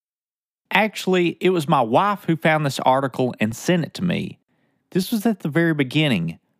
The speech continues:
when I was just getting started. The way that Gmail displays emails, I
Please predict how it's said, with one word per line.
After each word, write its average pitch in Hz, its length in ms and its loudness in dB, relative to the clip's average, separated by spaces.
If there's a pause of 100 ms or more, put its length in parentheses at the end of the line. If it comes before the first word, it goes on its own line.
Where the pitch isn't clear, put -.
(140)
when 151 120 0
I 190 120 2
was 185 140 0
just - 280 -2
getting 151 240 0
started. 139 580 -2 (640)
The 156 100 0
way 226 180 2
that 202 200 -2
Gmail 151 500 2
displays 123 540 -2
emails, 104 840 0 (300)
I 139 120 -2